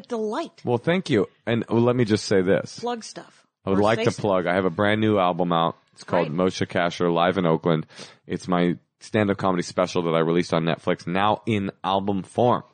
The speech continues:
Speaker 1: Right, hard copy.
Speaker 2: So go to, go to moshekasher dot com.
Speaker 1: And there'll be links.
Speaker 2: M O S H E K A S H E R dot com, at Moshe Kasher. Jackie, this has been real fun.
Speaker 1: That is awesome. And, uh, I love dorking out at the end of it with an Indiana Jones reference.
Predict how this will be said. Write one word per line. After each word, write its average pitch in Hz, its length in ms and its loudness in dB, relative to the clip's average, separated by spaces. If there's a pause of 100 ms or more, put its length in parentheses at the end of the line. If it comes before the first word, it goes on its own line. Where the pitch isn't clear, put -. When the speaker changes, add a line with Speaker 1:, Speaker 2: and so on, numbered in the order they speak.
(180)
Speaker 1:
Right, 226 200 0
hard 262 320 -4
copy. 175 460 -4
Speaker 2:
So - 180 -2
go 117 160 2
to, 127 180 2
go 131 200 0
to 143 80 2
moshekasher 120 680 0
dot 95 160 2
com. 85 420 0 (280)
Speaker 1:
And 202 80 -10 (120)
there'll 113 260 2
be - 20 4
links. 104 360 -6
Speaker 2:
M 120 40 2
O - 20 2
S 117 120 0
H 104 340 0 (160)
E 117 400 0
K 110 260 0
A 90 220 2
S 98 260 -2
H 90 240 0
E 101 260 -2
R 80 220 0
dot 87 240 0
com, 76 340 -2
at 95 160 0
Moshe 87 240 0
Kasher. 78 420 -2 (220)
Jackie, 90 400 -2 (440)
this 85 80 -10
has 90 100 -8
been 78 180 -2
real 80 140 2
fun. 87 320 -4 (180)
Speaker 1:
That 220 140 -8
is 208 180 -8
awesome. 165 440 -12 (180)
And, 175 220 -10
uh, 170 120 -6
I 170 100 -8
love 180 180 -10
dorking 175 280 -8
out 175 140 -4
at 170 80 -8
the - 100 -10
end 175 140 -4
of 170 80 -2
it 175 100 -2
with 156 160 -6
an 160 80 -4
Indiana 160 380 0
Jones 160 260 -2
reference. 156 400 -4